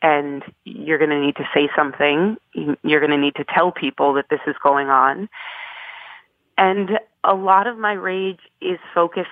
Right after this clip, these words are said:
at a system, and, and this is the frustrating part. I, I'm focusing my rage on a system that allowed three women of color to walk out the door, and apparently nobody said,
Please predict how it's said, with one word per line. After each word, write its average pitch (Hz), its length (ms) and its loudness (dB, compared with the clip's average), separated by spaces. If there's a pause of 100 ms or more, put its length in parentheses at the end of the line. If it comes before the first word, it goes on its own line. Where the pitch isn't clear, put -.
(140)
at 165 240 4
a 175 60 -2 (140)
system, 165 580 -2 (1160)
and, 196 260 2
and 202 180 0
this 202 180 -4
is 180 140 -6
the 175 60 -8
frustrating 165 480 -2
part. 151 340 -2
I, - 160 2
I'm 185 200 2
focusing 202 460 -2
my 185 80 2
rage 175 240 0
on 165 120 4
a 160 160 -4
system 170 360 -2
that 160 140 4
allowed 156 420 2 (240)
three 190 260 -2
women 185 300 2
of 160 140 -2
color 151 300 0
to - 140 -4
walk 147 300 2
out 147 180 -2
the 147 80 -2
door, 139 420 0 (360)
and 160 160 4
apparently 196 800 0
nobody 165 560 -2 (120)
said, 143 260 0